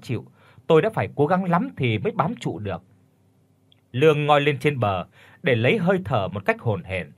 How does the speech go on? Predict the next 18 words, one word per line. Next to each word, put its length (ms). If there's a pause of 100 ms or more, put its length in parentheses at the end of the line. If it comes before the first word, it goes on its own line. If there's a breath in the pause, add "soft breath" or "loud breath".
(280 soft breath)
sau 220
đó 240
lại 360
tiếp 160
tục 140
lặn 300
xuống 200
phía 160
dưới. 320 (520 soft breath)
Dường 380
như 220
những 240
vật 140 (100)
bên 260
ngoài 280 (320 soft breath)
đã 120
ngăn 320
chặn 160